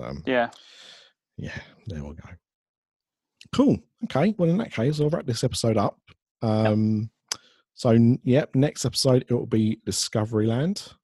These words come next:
Speaker 2: Yeah.
Speaker 1: Our namesake land.
Speaker 2: And that will
Speaker 1: And
Speaker 2: be it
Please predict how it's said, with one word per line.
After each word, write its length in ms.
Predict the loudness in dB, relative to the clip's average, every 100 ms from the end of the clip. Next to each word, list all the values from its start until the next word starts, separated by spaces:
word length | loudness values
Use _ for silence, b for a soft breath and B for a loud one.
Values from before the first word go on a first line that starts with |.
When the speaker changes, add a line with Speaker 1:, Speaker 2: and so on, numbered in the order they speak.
| _ _ _ _ _ _
Speaker 2:
Yeah. 180 | -4 -4 -6 _ _ _ -6
Speaker 1:
Our 80 | -2
namesake 560 | 0 0 0 -4 -4
land. 440 | -2 -2 -2 -6 -14 _ _ _
Speaker 2:
And 200 | 0 4
that 140 | 4 4
will 120 | 4
Speaker 1:
And 80 | 6
Speaker 2:
be 80 | 6
it 320 | 6 4